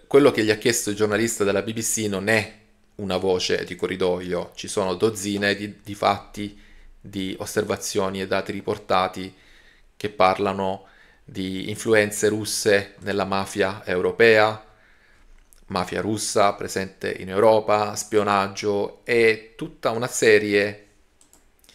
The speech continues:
di azioni volte a creare disordini. Ora,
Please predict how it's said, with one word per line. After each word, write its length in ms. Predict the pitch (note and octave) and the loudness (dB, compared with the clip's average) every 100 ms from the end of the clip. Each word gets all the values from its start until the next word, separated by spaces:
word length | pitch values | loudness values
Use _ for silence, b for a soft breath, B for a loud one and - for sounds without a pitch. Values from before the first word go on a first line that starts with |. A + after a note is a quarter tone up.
| b b _ | b b _
di 240 | A2+ B2 | -2 4
azioni 680 | C#3 - - C3 A#2+ A#2+ A2+ | 4 2 0 2 2 2 0
volte 680 | A2+ A2+ A2 G2+ - A2+ A2 | 4 6 6 2 2 4 4
a 420 | G#2+ G#2 G#2 G#2+ | 2 0 -2 -6
creare 480 | - G#2+ F#2+ F#2+ G2 | 0 2 4 2 0
disordini. 720 | G2 F#2+ G2 G2 G2+ F#2+ F#2+ - - - B B B B B B | -2 0 0 0 -4 -4 -4 -8 -20 -20 B B B B B B
Ora, 440 | - G2+ G2 - | -4 -2 -2 -6